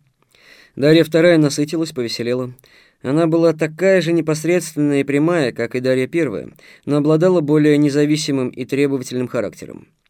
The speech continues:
И дотошностью. Стасу пришлось объяснять ей все до мелочей,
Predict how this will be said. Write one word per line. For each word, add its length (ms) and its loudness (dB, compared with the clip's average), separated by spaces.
И 80 -2
дотошностью. 720 -4
Стасу 400 -2
пришлось 600 -2
объяснять 640 0
ей 160 2
все 340 0
до 80 2
мелочей, 600 0